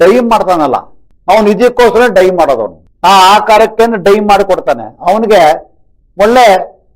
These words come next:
ಒಂದು ನೌಕರಿನೇ ಸಿಕ್ತು ಅವನಿಗೆ. ಈ specialized in that. ಹಂಗಾಗಿ ಅವನಿಗೆ ಸ್ಪೆಷಲೈಸೇಷನ್ಗೆ ಒಂದು ಒಳ್ಳೆ ಸಂಭಾವನೆ ಸಿಗುತ್ತೆ ಅವನಿಗೆ. ಚಕ್ಕೆ ಕರ್ಪೂರ ಬೇರೆ ಬೇರೆ ಗಾತ್ರ. ಈ ಚಕ್ಕೆ ಕರ್ಪೂರ ಆಗ್ಬೇಕಾದ್ರೆ ಒಂದೊಂದು ಪದರವೇ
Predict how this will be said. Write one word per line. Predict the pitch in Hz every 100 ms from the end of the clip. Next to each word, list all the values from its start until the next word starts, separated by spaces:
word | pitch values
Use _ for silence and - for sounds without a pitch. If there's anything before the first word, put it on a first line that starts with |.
| 196
ಒಂದು | 196 190 196
ನೌಕರಿನೇ | 214 220 220 214 170
ಸಿಕ್ತು | 143 143
ಅವನಿಗೆ. | 120 101 90 _ _ _ _ _ _ 202
ಈ | 220
specialized | 220 196 214 226 214 190
in | 175
that. | 165 - _ _ 151
ಹಂಗಾಗಿ | 180 190 196 180
ಅವನಿಗೆ | 165 135
ಸ್ಪೆಷಲೈಸೇಷನ್ಗೆ | - 143 170 170 135 165 175 196 117 - _ _ _ 202
ಒಂದು | 175 160
ಒಳ್ಳೆ | 170 180 120 - _ _ _
ಸಂಭಾವನೆ | 170 180 180 202 165
ಸಿಗುತ್ತೆ | 147 135 -
ಅವನಿಗೆ. | 101 92 _ _ - _ _
ಚಕ್ಕೆ | 214 214 254 254
ಕರ್ಪೂರ | 214 - 139 95 - - 165
ಬೇರೆ | 214 254 254
ಬೇರೆ | 254 208
ಗಾತ್ರ. | 185 - 123 87 - _ _ _ _
ಈ | 196 190
ಚಕ್ಕೆ | 208 202 254 254
ಕರ್ಪೂರ | 247 247 233 240 226 185 - _ _ 143
ಆಗ್ಬೇಕಾದ್ರೆ | 175 233 233 202 175 117 131 202 - _ _ _ _ 185
ಒಂದೊಂದು | 214 226 208 208
ಪದರವೇ | 202 233 240